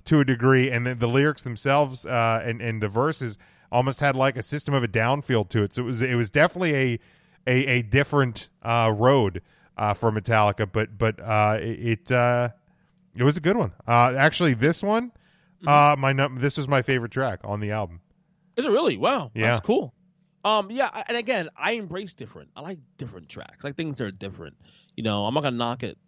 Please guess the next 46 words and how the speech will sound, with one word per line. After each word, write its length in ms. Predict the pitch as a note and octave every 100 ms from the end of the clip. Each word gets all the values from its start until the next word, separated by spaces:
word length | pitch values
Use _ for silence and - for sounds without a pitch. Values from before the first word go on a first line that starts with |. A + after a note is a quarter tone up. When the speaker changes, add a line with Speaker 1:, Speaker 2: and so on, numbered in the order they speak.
| -
Speaker 2:
knock, 280 | C#3+ F#3+ C4
knock 200 | G3+ G3+
it 60 |
till 80 | G3+
you 60 | A3
try 220 | G3 B3+
it, 120 | -
you 120 | - G2+
know? 240 | B2+ E3 - _ -
Um, 400 | D3 C#3+ C3+ -
good 140 | E3 D4
song. 340 | G3+ D#3+ A3 - _ -
Um, 300 | D3 C#3 C3+
I 20 |
love 300 | D3 E3 D3+
the, 120 | D#3
some 140 | B2+
of 100 | D#3+
the 60 | B2
vocal 220 | B2+ B2+
stuff 180 | - A#2+
they 80 | A#2+
were 80 | G#2+
doing 260 | A2 A2
there. 300 | G#2+ A2 A#2+ A#2+ - _ _ -
Um, 280 | G#2+ F#2 F2+
"Shoot 280 | - F3 D3 -
me." 80 | - - - -
Yeah, 120 | B2+
I 20 | A#2+
love 160 | C3
the 60 | C3
little, 320 | A#2+ A#2+ G#2+
like, 180 | A#2+ G2+
kinda 160 | - B2
like 120 | A2+
that 100 | G#2
snarl 580 | - C3 A#2+ A#2+ C3 D3
when 120 | C#3
you, 60 | A#2+
Speaker 1:
Yeah. 180 | A2 G#2
Speaker 2:
like, 120 | -
Jar-, 200 | C3 A2+ -
James' 300 | B2 A#2+ A2+
little 140 | G#2
"Shoot 220 | - G#3